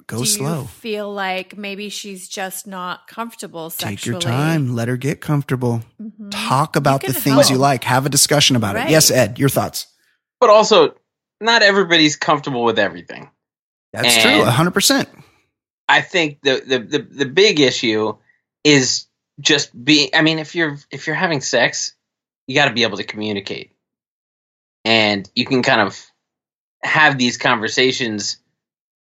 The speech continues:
Speaker 3: you know, de-, uh, delicately, but, like, you, you can, you can have conversations about what you're into or what you're not. And, like, yeah, maybe some, not everything is, is on board, but at least,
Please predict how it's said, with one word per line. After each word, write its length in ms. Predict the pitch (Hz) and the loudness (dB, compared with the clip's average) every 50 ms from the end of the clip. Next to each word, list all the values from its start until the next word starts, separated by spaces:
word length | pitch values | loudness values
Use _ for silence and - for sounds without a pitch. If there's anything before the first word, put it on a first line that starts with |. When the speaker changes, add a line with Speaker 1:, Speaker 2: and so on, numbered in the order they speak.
| _ _ _ _ _ _ - 131 | _ _ _ _ _ _ -4 -2
Speaker 3:
you 60 | 120 | 0
know, 160 | 113 87 - - - _ _ _ _ _ _ _ _ - | 0 -2 -4 -8 -14 _ _ _ _ _ _ _ _ -2
de-, 100 | - 139 | 0 0
uh, 220 | - - - 120 104 95 | 0 2 0 0 0 0
delicately, 580 | - - 180 226 233 - - - - 117 120 | 2 2 4 4 4 2 0 -2 0 0 -2
but, 160 | 123 131 139 127 | 0 0 0 0
like, 180 | 131 131 - | 0 -2 -4
you, 160 | 185 208 208 _ _ _ | -8 -12 -12 _ _ _
you 140 | - 185 214 | -10 -10 -4
can, 260 | - 214 151 131 107 - _ _ _ _ _ - | -2 -2 -2 -2 -4 -8 _ _ _ _ _ -6
you 100 | 262 294 | -4 0
can 120 | - 202 | 0 2
have 280 | 147 143 190 202 202 - | 2 4 2 2 0 0
conversations 600 | - 170 156 127 131 135 - 135 131 - 135 113 113 | -2 -2 -2 -2 -2 0 0 0 0 0 -4 -6 -2
about 260 | 110 117 110 110 107 | 2 2 2 4 2
what 220 | 113 123 123 - | 2 0 0 2
you're 160 | 104 120 117 117 | 2 0 2 2
into 380 | 120 113 113 - 127 113 107 | 2 0 -2 0 2 2 4
or 120 | 104 104 104 | 4 4 4
what 180 | 113 113 - | 4 2 2
you're 100 | - 104 | 2 0
not. 340 | 101 104 117 139 170 190 - _ _ _ - | 2 2 4 2 2 0 -2 _ _ _ -2
And, 160 | 113 113 113 | 0 2 2
like, 360 | 110 107 101 98 95 - - _ _ _ _ _ _ _ _ _ _ _ _ _ - | 4 4 4 2 2 -2 -10 _ _ _ _ _ _ _ _ _ _ _ _ _ 0
yeah, 240 | - 330 330 - - - | 2 2 2 2 -2 -8
maybe 360 | - 113 123 147 160 196 202 | -4 0 2 2 2 2 0
some, 360 | 190 - 208 170 127 113 143 | 2 4 2 2 2 2 2
not 220 | 143 156 185 180 - - | 2 2 2 2 0 0
everything 720 | 151 160 156 170 170 170 165 - 185 170 160 160 160 160 | 0 0 2 2 0 0 0 0 2 2 4 4 4 4
is, 360 | 151 139 131 131 123 - - | 2 2 2 0 -2 -6 -10
is 240 | - - 131 131 131 | -4 -2 -2 -2 -2
on 380 | - - 123 127 135 135 131 117 | -2 -2 2 2 4 4 2 0
board, 400 | 104 113 123 165 202 254 240 - | 0 2 4 4 4 2 0 0
but 120 | 147 131 | 2 2
at 80 | 120 117 | 2 4
least, 360 | 151 202 208 202 - - - | 2 2 2 0 -4 -8 -14